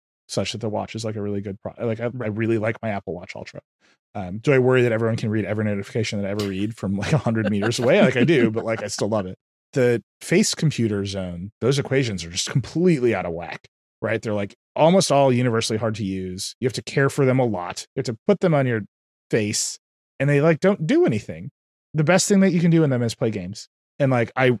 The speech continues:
again, if you are a Gran Turismo person, go spend <laughs> all of the money on P S V R two and play Gran, like, it is great. It is an im-, incredible experience, but that's it. You know, like, none of the other stuff is quite there yet. And I,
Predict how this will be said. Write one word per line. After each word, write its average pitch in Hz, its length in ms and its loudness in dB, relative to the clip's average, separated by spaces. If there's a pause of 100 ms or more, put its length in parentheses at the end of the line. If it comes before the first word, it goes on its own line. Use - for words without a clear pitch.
again, 117 340 2 (560)
if 113 100 -4
you 147 160 4
are 147 180 6
a 135 60 4
Gran 139 220 2
Turismo 123 360 2
person, 98 460 -6 (360)
go 135 120 2
spend 165 420 4
<laughs> - 0 -
all 147 420 6
of 156 140 4
the 156 80 4
money 131 520 2
on 139 100 2
P 139 180 0
S 123 160 0
V 135 140 2
R 135 100 2
two 107 420 -2 (300)
and 127 100 -4
play 120 120 2
Gran, 123 240 2
like, 143 180 2
it 156 120 4
is 151 160 6
great. 113 400 -2
It 131 100 0
is 117 120 0
an 117 100 0
im-, 113 200 -2
incredible 147 800 4
experience, 101 640 -4 (420)
but 135 120 2
that's 160 320 2
it. 101 240 -2 (460)
You 135 120 2
know, 110 280 0
like, 131 180 -2
none 170 280 4
of 170 120 4
the 156 120 4
other 139 200 4
stuff - 640 -2 (180)
is 120 160 -2
quite - 300 -2 (100)
there 98 220 -4
yet. 85 280 -10 (420)
And 113 100 0
I, 104 120 -2